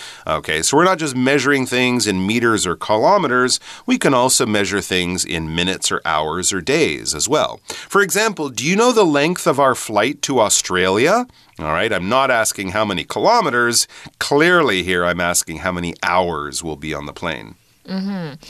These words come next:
Speaker 2: So how much will it take, um, to get to Australia 的意思，to fly to Australia 的意思这一边，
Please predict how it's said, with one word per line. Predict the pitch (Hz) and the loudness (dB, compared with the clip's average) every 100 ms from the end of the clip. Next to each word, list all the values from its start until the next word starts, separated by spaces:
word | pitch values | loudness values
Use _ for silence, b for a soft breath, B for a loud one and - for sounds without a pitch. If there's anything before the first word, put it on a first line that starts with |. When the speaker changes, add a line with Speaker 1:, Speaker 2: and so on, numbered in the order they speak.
| B B | B B
Speaker 2:
So | - 202 185 | -6 -4 -2
how | 202 220 | -2 -2
much | 214 - - | -2 -4 -4
will | 180 170 | 0 0
it | 160 156 | 0 -2
take, | 175 160 | -6 -8
um, | 139 143 _ 160 143 131 - | -10 -12 _ -6 -6 -8 -8
to | - 156 151 | -4 -6 -6
get | 156 - - | -8 -4 -6
to | 143 | -4
Australia | 131 - 160 156 143 | -4 -2 -2 -2 -4
的 | 131 | -8
意 | 147 143 | -10 -8
思， | - 147 147 | -6 -6 -8
to | 151 | -8
fly | - 180 214 | -2 0 0
to | - 170 | -2 -4
Australia | 143 - 156 147 143 | -2 -2 -2 -4 -4
的 | 131 | -8
意 | 143 135 | -10 -8
思 | 143 | -8
这 | 135 | -8
一 | 135 | -8
边， | 131 139 | -10 -12